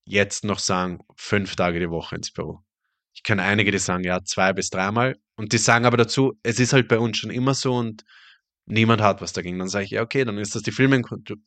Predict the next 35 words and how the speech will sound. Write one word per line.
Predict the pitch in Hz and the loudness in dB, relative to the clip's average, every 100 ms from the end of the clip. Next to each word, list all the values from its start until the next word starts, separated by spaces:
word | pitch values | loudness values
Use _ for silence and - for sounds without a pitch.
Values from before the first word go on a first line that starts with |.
| _ | _
Fi-, | - 120 | -4 -4
Firmenkultur. | - 131 127 113 104 101 101 _ _ _ | 2 4 4 2 0 -2 -2 _ _ _
Und | 113 | 4
wenn | 117 | 4
das | 117 | 4
für | 117 | 4
mich | 135 165 | 6 6
als | 135 | 6
Mitarbeiter | 120 113 107 104 104 | 6 6 6 4 2
nicht | 101 | -2
passt, | - 113 - - _ - - _ | 2 2 2 -8 _ -20 -20 _
ja, | 107 | 0
dann | 113 | 2
unterschreibe | 117 113 - 113 123 | 4 4 6 6 6
ich | 110 | 2
halt | 98 | 0
nicht | 95 - | -4 -6
bei | |
einem | 92 | -6
Unternehmen. | 90 80 92 87 82 - - - - | -8 -10 -8 -6 -8 -12 -20 -20 -2
Wenn | 120 131 | 2 4
ich | 120 | 4
sag, | 123 120 - - - _ _ | 4 4 0 -20 -20 _ _
okay, | 120 - 135 | -4 4 4
es | 117 - | 4 0
passt | 120 139 - | 0 0 0
mir | 139 | -2
nicht, | 117 - | -2 -2
aber | 110 110 | -2 0
ich | 110 | 2
find | 135 185 | 2 2
sonst | - 165 - | 2 0 0
keinen | 117 98 | -2 -2
Job, | - 95 87 _ _ - _ _ | 0 -2 -2 _ _ -20 _ _
ja, | 120 120 | 2 2